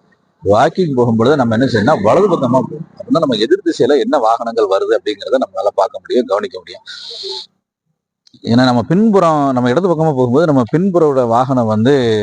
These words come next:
அஹ், அது எவ்வளவு ஸ்பீடா வந்துட்டு இருக்குன்னு நம்ம கவனிக்க முடியாது. நம்ம ரோட்ல எங்கிட்டு நடந்துகிட்டு இருக்கிறோம், ரோட்டினுடைய மத்தியில நடக்கிறோமா, ஓரமா நடக்கிறோமா, அஹ், அந்த வாகனம் வந்து நம்மளை தாண்டி போயிருமா அப்படின்னு நம்மளால கணிக்க முடியாது. இதே எதிர் திசையில வரக்கூடிய வாகனத்தை நம்மளால கணிக்க முடியும்.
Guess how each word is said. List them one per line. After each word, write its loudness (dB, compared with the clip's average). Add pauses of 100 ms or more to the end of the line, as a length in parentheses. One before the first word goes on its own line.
(120)
அஹ், -2
அது 0 (460)
எவ்வளவு 2
ஸ்பீடா -2
வந்துட்டு -2
இருக்குன்னு -2
நம்ம -2
கவனிக்க 2
முடியாது. 0 (400)
நம்ம 2
ரோட்ல 2 (180)
எங்கிட்டு 0
நடந்துகிட்டு 0
இருக்கிறோம், 2
ரோட்டினுடைய 0
மத்தியில 2
நடக்கிறோமா, 0 (100)
ஓரமா 0
நடக்கிறோமா, 0 (460)
அஹ், 0
அந்த 2
வாகனம் 0
வந்து 2
நம்மளை 0
தாண்டி 0
போயிருமா 0
அப்படின்னு 0
நம்மளால 0
கணிக்க 0
முடியாது. -6 (340)
இதே 0
எதிர் 2
திசையில 2
வரக்கூடிய 0
வாகனத்தை 0
நம்மளால 0
கணிக்க 0
முடியும். -8